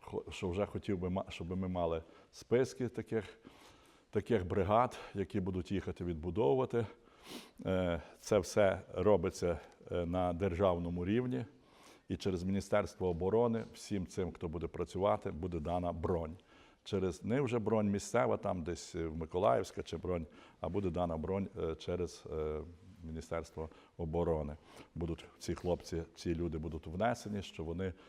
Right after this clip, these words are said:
е, будуть працювати і їх, вони будуть, їх, е, якби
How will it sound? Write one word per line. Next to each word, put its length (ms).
е, 200
будуть 380
працювати 720
і 520
їх, 200
вони 200
будуть, 400
їх, 320
е, 40
якби 400